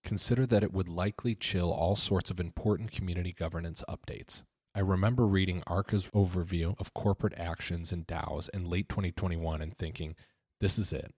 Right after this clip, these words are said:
We're going to see daos become mainstream corporate structures." Last year, there was a major token merger, Rari and Fei,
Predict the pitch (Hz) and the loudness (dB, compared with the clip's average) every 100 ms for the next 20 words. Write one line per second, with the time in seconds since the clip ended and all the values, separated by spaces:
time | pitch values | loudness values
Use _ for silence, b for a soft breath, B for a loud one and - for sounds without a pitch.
0 | - 101 104 120 113 - 107 90 87 80 | 0 2 4 4 2 2 0 0 0 0
1 | - - 95 87 82 87 95 - 92 87 | -2 -4 -4 -2 -2 -2 -4 -2 -2 -2
2 | - 85 82 82 - - - - - - | -2 -2 -2 -4 -4 -4 -4 -6 -8 -8
3 | - - _ _ 98 110 - - 110 98 | -8 -12 _ _ 0 0 2 4 4 6
4 | 90 87 92 87 92 101 113 107 - 85 | 4 2 0 2 2 2 2 2 0 0
5 | 85 80 80 76 82 85 90 87 85 92 | -2 -4 -4 -2 -2 -2 0 2 2 2
6 | 98 - - 64 90 | 0 -2 -4 -4 -6